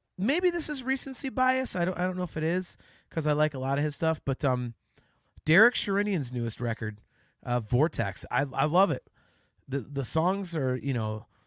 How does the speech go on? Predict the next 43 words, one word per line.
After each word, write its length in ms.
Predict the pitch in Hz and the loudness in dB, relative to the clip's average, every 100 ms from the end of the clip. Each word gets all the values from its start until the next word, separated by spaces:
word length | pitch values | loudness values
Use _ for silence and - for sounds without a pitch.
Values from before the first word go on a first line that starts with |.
| _ _ | _ _
they're 100 | 127 | -8
concise. 760 | - 120 - 160 175 180 - - _ _ _ 123 | -6 -6 0 2 2 2 -2 -6 _ _ _ -8
I 60 | |
think 220 | 135 160 | -4 -4
the, 100 | 147 - - | -4 -6 -6
you 100 | 139 | -4
know, 160 | 123 127 | -4 -6
there's, 340 | 139 151 139 | -2 -2 -2
there's, 240 | - 147 143 | -4 -4 -2
like, 140 | 151 | -2
an 80 | 127 | 0
eleven 360 | 120 123 120 113 | 0 0 0 -2
minute 220 | 110 - | -2 -4
song 320 | - 113 110 | -4 -4 -4
at 80 | 104 | -8
the 100 | - | -6
end, 240 | 113 110 | -6 -4
but 120 | 98 - | -6 -8
I 60 | 127 | -6
mean, 140 | 120 | -6
the 80 | 110 | -6
longest 360 | 113 131 117 - | -6 -4 -6 -6
one 100 | 107 | -6
other 120 | 107 | -6
than 100 | 107 | -6
it's, 100 | 98 | -8
like, 140 | 107 | -10
six 260 | - 117 - | -8 -8 -8
and 80 | 107 | -6
a 40 | |
half, 280 | 101 104 107 | -4 -4 -4
and 80 | 107 | -4
otherwise 340 | 110 101 104 | -4 -4 -4
they're, 100 | 104 | -6
like, 120 | 101 | -8
four, 300 | - 104 101 | -8 -6 -6
four 200 | 101 104 | -6 -6
and 100 | 107 | -4
a 80 | 101 | -2
half. 280 | 101 104 - _ - - - - - | -2 -4 -6 _ -20 -20 -20 -20 -4
It's 200 | 131 113 117 _ | -4 -4 -14 _
obviously 680 | 160 175 160 170 160 151 156 | 6 6 4 -2 -2 -2 -2
very, 680 | 127 127 143 139 143 135 | 0 4 4 4 2 0